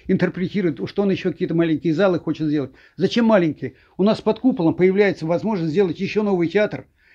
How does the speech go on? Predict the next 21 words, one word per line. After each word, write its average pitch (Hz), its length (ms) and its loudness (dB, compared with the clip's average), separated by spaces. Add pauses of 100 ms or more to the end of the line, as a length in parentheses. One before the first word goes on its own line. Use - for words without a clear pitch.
(160)
новый 202 240 6
кон-, 214 220 -2
концертный 196 560 -2
зал. 139 300 -4 (240)
А 185 120 6
вот 220 180 2
эти 269 200 6
помещения, 190 520 0
которые 180 320 0
за 160 120 -2
этой 180 160 -2
стенкой 165 340 0
остались, 135 320 -4 (300)
превратить 196 500 2
их 185 100 2
в 143 80 -2
бытовки 180 520 0
для 165 160 0
вот 151 160 -2
этого 175 200 0
театра. 135 440 -6